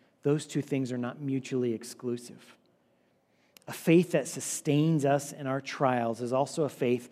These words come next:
that doesn't hold back from asking to be delivered from those same trials. You, just because you're submitting to God's plan for your life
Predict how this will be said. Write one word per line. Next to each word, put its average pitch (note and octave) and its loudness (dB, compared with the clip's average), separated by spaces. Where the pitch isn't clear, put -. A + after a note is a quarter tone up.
that C#3 -4
doesn't C3+ -2
hold C#3+ 0
back A#2 -4
from C#3+ -2
asking C3 -4
to B2 -10
be A#2+ -4
delivered B2 0
from A#2+ -2
those B2+ -4
same B2+ -8
trials. - -6
You, F3+ -2
just D#3+ 0
because F#3+ 6
you're F3+ 4
submitting E3+ 6
to D#3+ -6
God's D3 2
plan D#3+ 0
for D#3 -2
your C#3 2
life B2+ 0